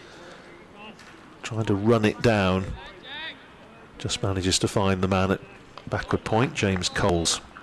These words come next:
in the sun hat, and there's no run. What a game James Coles has had here, bat, ball and in the field.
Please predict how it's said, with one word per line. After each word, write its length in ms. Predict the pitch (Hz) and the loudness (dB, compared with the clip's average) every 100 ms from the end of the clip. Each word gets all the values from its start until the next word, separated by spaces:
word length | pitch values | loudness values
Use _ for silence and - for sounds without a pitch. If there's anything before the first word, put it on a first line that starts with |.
| - - - - - - - - - | -18 -18 -18 -16 -18 -20 -18 -18 -12
in 140 | 104 90 | -10 -2
the 60 | |
sun 280 | - 107 95 | 2 2 4
hat, 320 | 107 139 - | 2 2 2
and 160 | 92 92 | 0 2
there's 240 | 87 80 | 2 4
no 160 | 107 101 | 4 6
run. 340 | 92 104 160 - - - - - - - - - - - - | 6 4 2 -6 -18 -20 -20 -18 -18 -20 -20 -20 -20 -20 -12
What 120 | 107 | -10
a 20 | 104 | 0
game 300 | 113 110 104 | 2 2 2
James 320 | 110 110 95 | 2 2 0
Coles 380 | - 98 107 80 | 0 2 2 2
has 160 | 73 | 2
had 180 | 92 82 | 2 2
here, 300 | 90 85 78 - | 4 4 2 -2
bat, 200 | 107 107 - | -4 -4 -2
ball 260 | 110 107 98 | 0 2 2
and 160 | 107 | 2
in 140 | 92 82 | 2 0
the 80 | 82 | 0
field. 480 | - 87 90 90 | 4 6 4 2